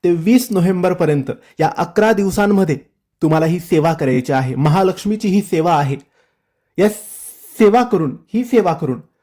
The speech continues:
देवीकडे, मातेकडे तुम्ही जे मागाल, जी इच्छा बोलाल, ती इच्छा तुमची नक्की पूर्ण होणार आहे. विवाहित महिलांचा हा खूप महत्त्वाचा महिना मानला जातो. महालक्ष्मीचा हा महिना असतो.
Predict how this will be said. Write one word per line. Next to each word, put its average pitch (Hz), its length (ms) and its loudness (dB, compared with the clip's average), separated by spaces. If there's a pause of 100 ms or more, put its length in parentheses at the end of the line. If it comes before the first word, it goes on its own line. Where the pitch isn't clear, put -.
(160)
देवीकडे, 185 600 2
मातेकडे 147 580 -2
तुम्ही 175 200 -4
जे 175 220 0
मागाल, 143 380 0
जी 220 200 4
इच्छा 190 260 0
बोलाल, 143 280 -2 (160)
ती 156 100 -2
इच्छा 151 240 -4
तुमची 151 320 -2
नक्की 143 480 0
पूर्ण 139 240 -2
होणार 135 300 0
आहे. 123 180 -6 (500)
विवाहित 147 380 0
महिलांचा 156 640 0 (540)
हा 180 60 -2 (100)
खूप 269 280 2 (180)
महत्त्वाचा 196 540 0
महिना 185 480 2
मानला 131 300 0
जातो. 127 300 -6 (320)
महालक्ष्मीचा 226 800 0
हा 202 80 0
महिना 175 380 0
असतो. 143 260 -6